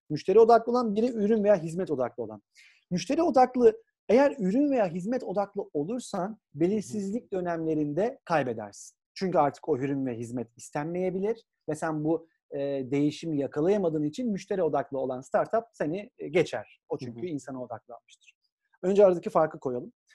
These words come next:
Speaker 2: Hı hı.
Speaker 1: Peki müşteri odaklı nasıl olacağız? Müşteri odaklı olmak için startupta dediğin gibi senin bir ekip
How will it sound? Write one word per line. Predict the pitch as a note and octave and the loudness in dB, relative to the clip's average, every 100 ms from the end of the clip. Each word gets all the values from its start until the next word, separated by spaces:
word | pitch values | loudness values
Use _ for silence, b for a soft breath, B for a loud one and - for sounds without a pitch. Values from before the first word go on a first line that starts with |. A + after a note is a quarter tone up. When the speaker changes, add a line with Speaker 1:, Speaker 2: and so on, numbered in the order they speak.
| B B | B B
Speaker 2:
Hı | |
hı. | A2+ A2+ _ C#3 | -20 -20 _ -2
Speaker 1:
Peki | A3 C4+ C#4+ F3 | 0 2 2 0
müşteri | E3+ E3+ B3 | -6 0 4
odaklı | A3 G#3+ G#3+ | 6 6 4
nasıl | F#3 F3 | -4 -4
olacağız? | B2 A2 - _ _ _ | -6 -8 -20 _ _ _
Müşteri | F3 - D4+ | -8 -2 0
odaklı | C#4 C4+ C4+ | 4 2 6
olmak | A3 A#3 C4 G#3+ | 6 6 2 -4
için | - D#3 | -6 -8
startupta | - A3+ A3+ G3+ - F3+ | 0 0 2 0 0 -4
dediğin | - - F3+ F3+ A3 G3 | -6 -10 0 0 2 -2
gibi | C#3+ | -4
senin | - D#3 F3+ | -4 -4 -2
bir | F#3+ - | -4 -4
ekip | D3 | -6